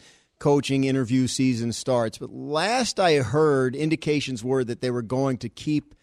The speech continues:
Matt Rhule, give him another year to try and get it together. Of course, it, it could, it could go the other way. If they lose the last three games and it's ugly, things could change. But my understanding is right now that David Tepper is inclined to give Matt Rhule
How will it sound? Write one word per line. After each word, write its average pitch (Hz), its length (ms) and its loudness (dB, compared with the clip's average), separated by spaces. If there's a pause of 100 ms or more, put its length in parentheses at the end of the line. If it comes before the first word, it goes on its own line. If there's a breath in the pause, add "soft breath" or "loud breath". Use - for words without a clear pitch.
(300)
Matt 131 260 0
Rhule, 127 320 2
give 120 160 -2
him 123 60 -2
another 123 260 0
year 120 420 0 (260 soft breath)
to - 80 -20
try 131 220 -2
and 120 80 -2
get 117 140 -2
it 110 80 -6
together. 117 260 -4
Of 104 100 -12
course, 190 300 2
it, 156 160 -4
it 151 220 0
could, 139 220 -4
it 123 140 -4
could 123 160 -2
go 156 200 6
the 170 120 6
other 151 160 4
way. 143 360 4
If 131 100 0
they 110 200 -2
lose 139 380 2
the 135 100 0
last 139 340 2
three 147 160 -2
games 131 340 0
and 120 80 -4
it's 113 160 -6
ugly, 131 320 0
things 131 260 -4
could 120 140 -8
change. 131 340 -4
But 127 160 -4 (360 soft breath)
my 151 260 2
understanding 156 880 2
is 113 160 -2
right 127 320 0
now 131 300 0
that 117 180 -4
David 123 300 -2
Tepper 127 280 -4
is 107 100 -6
inclined 117 520 -6 (280 loud breath)
to 139 100 -4
give 131 200 2
Matt 127 240 2
Rhule 123 340 0